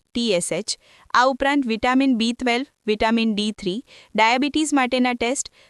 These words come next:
પચાસથી વધુ ઉંમરના પુરુષો માટે પ્રોસ્ટેટ ટેસ્ટ, પાંત્રીસથી વધુ ઉંમરના માટે ચેસ્ટ એક્સ-રે,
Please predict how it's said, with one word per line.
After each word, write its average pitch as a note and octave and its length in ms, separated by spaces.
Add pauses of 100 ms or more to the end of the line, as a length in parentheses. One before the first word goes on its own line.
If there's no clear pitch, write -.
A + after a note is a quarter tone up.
(140)
પચાસથી D4+ 520
વધુ B3+ 280
ઉંમરના B3+ 480
પુરુષો A#3 420
માટે A3+ 280
પ્રોસ્ટેટ F#3 580
ટેસ્ટ, D3+ 320 (340)
પાંત્રીસથી D4 580
વધુ C4 280
ઉંમરના A#3+ 480
માટે A#3 320
ચેસ્ટ A#3+ 400
એક્સ-રે, G3 400